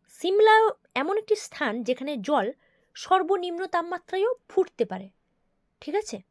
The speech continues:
চলো পরের প্রশ্ন। সোনা ও তামার মতো ধাতু কোন ধরনের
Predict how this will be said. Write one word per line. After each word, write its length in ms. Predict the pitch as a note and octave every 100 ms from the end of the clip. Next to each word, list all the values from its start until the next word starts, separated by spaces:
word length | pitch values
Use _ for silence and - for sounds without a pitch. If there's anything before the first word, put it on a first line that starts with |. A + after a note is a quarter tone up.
| _ _ _ _ _ _ _ _ _ _ _ _ _ _ _ _ _ _ _ _
চলো 220 | - A#3+
পরের 280 | G#3 C4 C4
প্রশ্ন। 320 | G3+ F3+ - A3 _ _ _ _ _ _ _ _ _ _ _ _ _ _ _ _ _ _ _ _ _
সোনা 500 | - - E4+ A#3 C#4 _ _ _ _ -
ও 200 | G#3+ - _ _ _ _ _
তামার 420 | - C#4 C#4+ E4+ F#4+
মতো 340 | D4 A#3+ - A#3
ধাতু 380 | - F#3+ - C4 _ _ _ _ _ _ _ _ _ _
কোন 320 | - E4+ F4+
ধরনের 460 | D4 C4+ D#4 B3+ G#3+